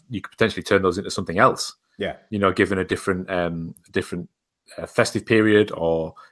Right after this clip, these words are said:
Speaker 1: you know, the tastes and, and fashions change or whatever, that could actually be, "Oh, you know what? I'm not making those anymore, but I've still got the stock. I'll change it to something else."
Speaker 2: Yeah.
Speaker 1: So I think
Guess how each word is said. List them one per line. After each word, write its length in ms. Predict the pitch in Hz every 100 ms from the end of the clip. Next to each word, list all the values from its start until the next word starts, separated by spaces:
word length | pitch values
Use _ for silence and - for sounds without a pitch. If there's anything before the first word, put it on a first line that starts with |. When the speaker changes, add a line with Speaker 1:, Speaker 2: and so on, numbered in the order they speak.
| _
Speaker 1:
you 100 | 92
know, 360 | 87 82 - - _ _ _ _
the 80 | - _
tastes 360 | - 107 - 95
and, 200 | 87 92
and 140 | 92
fashions 340 | - - 101 90
change 240 | 104 101
or 60 | 95
whatever, 260 | 98 107
that 220 | 107 -
could 80 | 95
actually 180 | - -
be, 60 | -
"Oh, 80 |
you 80 | 120
know 100 | 110
what? 80 | 92
I'm 60 | 98
not 120 | 101
making 220 | 98 92
those 180 | 92 82
anymore, 360 | 82 78 90 - -
but 100 | -
I've 40 | 95
still 160 | -
got 140 | 98 92
the 40 |
stock. 420 | - 98 87 - - _ _ _
I'll 80 | 90
change 200 | - 90
it 80 | 87
to 60 | -
something 240 | 101 87
else." 300 | 90 131 - _ - -
Speaker 2:
Yeah. 120 | 107
Speaker 1:
So 100 | 90
I 60 | 95
think 240 | 117 104